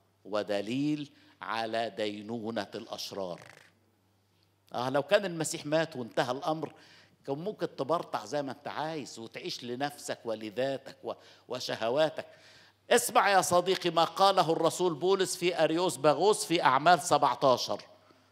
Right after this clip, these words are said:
تسعة وعشرين، تلاتين، واحد وتلاتين: "الله الآن يأمر". ده مش بيتوسل، هو أحيانا كتيرة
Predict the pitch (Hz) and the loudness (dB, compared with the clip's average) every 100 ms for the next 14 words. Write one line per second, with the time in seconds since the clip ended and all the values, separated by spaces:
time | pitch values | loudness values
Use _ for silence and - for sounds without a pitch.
0 | _ 139 143 147 127 - 135 131 - 120 | _ -2 2 4 4 0 -4 -6 -4 -4
1 | 113 127 117 110 101 - 98 - - 139 | -4 -2 -2 -2 -6 -8 -8 -8 2 2
2 | 135 143 160 151 160 165 160 160 156 143 | 2 2 2 0 -4 0 2 2 0 -2
3 | - _ _ _ _ - - - - 143 | -12 _ _ _ _ -20 -20 -20 4 8
4 | 180 - 185 196 185 - - - - - | 8 6 4 6 4 0 -10 -20 -20 -20
5 | - - - - - - - - 127 156 | -20 -20 -20 -20 -20 -20 -20 0 2 4
6 | 127 156 147 151 175 170 - 135 170 202 | 6 8 8 8 8 6 2 6 6 6
7 | 214 285 277 180 170 247 202 | 4 4 4 2 2 4 4